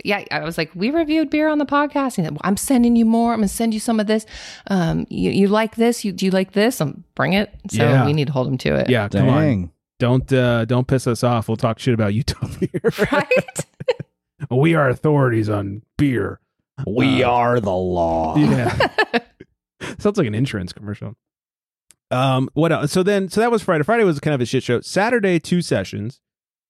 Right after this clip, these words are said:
Speaker 1: Uh, the first one was for members, and I thought the members session was gonna be more like,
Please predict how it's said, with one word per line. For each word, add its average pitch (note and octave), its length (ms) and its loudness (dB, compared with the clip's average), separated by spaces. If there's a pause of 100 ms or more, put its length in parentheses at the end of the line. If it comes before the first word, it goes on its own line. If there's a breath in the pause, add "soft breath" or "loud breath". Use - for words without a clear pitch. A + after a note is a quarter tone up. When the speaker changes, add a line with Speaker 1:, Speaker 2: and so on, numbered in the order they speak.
(160)
Speaker 1:
Uh, A2+ 260 0
the A#2+ 100 -2
first F#3 300 -2
one F3+ 220 2
was D3 240 2
for C#3+ 160 0
members, B2 680 0 (120)
and C#3 120 0
I A#3+ 200 -2
thought A#3 280 -2
the E3 60 2
members D3 440 0
session A#2 520 -2
was A2+ 240 0
gonna B2 280 2
be A2 600 0 (320)
more A#2 760 2
like, G2+ 220 -4